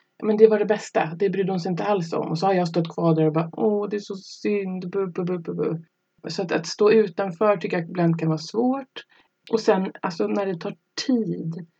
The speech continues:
att kunna håll-, fortsätta hålla någon sorts tilltro och tillit till processen när man själv är jättetrött, och att det inte ska, liksom, speglas och reflekteras hos henne. Och, ja.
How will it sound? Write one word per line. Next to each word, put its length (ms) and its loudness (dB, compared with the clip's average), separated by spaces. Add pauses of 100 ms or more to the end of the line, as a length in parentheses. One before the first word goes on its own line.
(260)
att 200 -6 (180)
kunna 260 -4 (380)
håll-, 400 4 (160)
fortsätta 520 -4
hålla 420 0
någon 220 -6
sorts 480 -8 (540)
tilltro 680 4
och 180 0
tillit 760 0
till 120 -6
processen 440 -2
när 80 2
man 180 2
själv 580 2
är 80 2
jättetrött, 920 -4
och 80 2
att 80 -6
det 80 -2
inte 200 -6
ska, 160 -6
liksom, 200 -4
speglas 600 -4
och 60 -2
reflekteras 680 -2
hos 220 -6
henne. 360 4
Och, 220 -6
ja. 160 -8